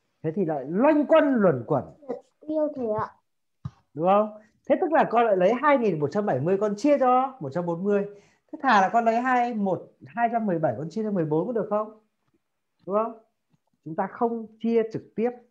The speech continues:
Speaker 1: Hãy rút gọn nó. Rút gọn nó. Chia cả tử và mẫu cho hai, ta được năm phần mấy đây? Bảy. Hai mươi mốt, hai trăm mười bảy chia cho bảy. Hai mươi mốt chia bảy được ba, bảy, à, ba mươi mốt.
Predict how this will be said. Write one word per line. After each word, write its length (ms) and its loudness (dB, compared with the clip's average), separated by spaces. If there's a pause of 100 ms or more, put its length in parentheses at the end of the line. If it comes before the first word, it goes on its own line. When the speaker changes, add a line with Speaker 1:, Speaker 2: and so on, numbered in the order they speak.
(760)
Speaker 1:
Hãy 120 -6
rút 180 -6
gọn 300 -2
nó. 260 -8 (1160)
Rút 160 -6
gọn 220 -8
nó. 220 -12 (340)
Chia 220 2
cả 180 0
tử 120 4
và 100 0
mẫu 160 0
cho 140 -2
hai, 460 0
ta 80 -6
được 220 -4
năm 220 -2
phần 160 -6
mấy 120 -4
đây? 340 -4 (500)
Bảy. 300 -8 (460)
Hai 240 2
mươi 120 4
mốt, 280 2 (320)
hai 260 -2
trăm 120 0
mười 120 0
bảy 200 -4
chia 120 -8
cho 80 -6
bảy. 260 -6 (580)
Hai 180 -2
mươi 60 2
mốt 160 2
chia 80 -2
bảy 140 -2
được 140 -4
ba, 440 0 (540)
bảy, 220 -6 (240)
à, 140 -10
ba 320 2
mươi 80 2
mốt. 220 4